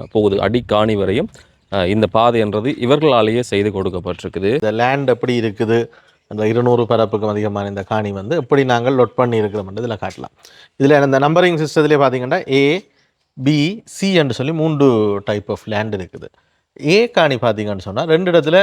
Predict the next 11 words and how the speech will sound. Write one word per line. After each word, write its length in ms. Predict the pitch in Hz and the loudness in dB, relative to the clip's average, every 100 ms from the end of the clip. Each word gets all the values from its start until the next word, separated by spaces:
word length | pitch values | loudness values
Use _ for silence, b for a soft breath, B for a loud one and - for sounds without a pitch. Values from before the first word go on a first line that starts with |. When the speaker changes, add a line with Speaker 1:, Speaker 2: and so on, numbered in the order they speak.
| 196 - | 0 -2
Speaker 2:
ஏ, 100 | 147 151 | 0 0
ஏ 160 | 143 143 | 0 0
நம்பர் 320 | 135 127 123 | 0 2 0
போட்டுருவோம். 340 | 120 101 101 107 | 0 -2 -4 -4
இது 120 | 117 | -2
ஏ 100 | 123 | -2
செவன், 340 | 127 120 160 185 - | -2 -2 -4 -8 -6
ஏ 120 | 123 | -4
செவன் 280 | 117 117 113 | -2 -2 -2
ன்னு 160 | 107 - | -6 -8
சொன்னா, 220 | 98 | -10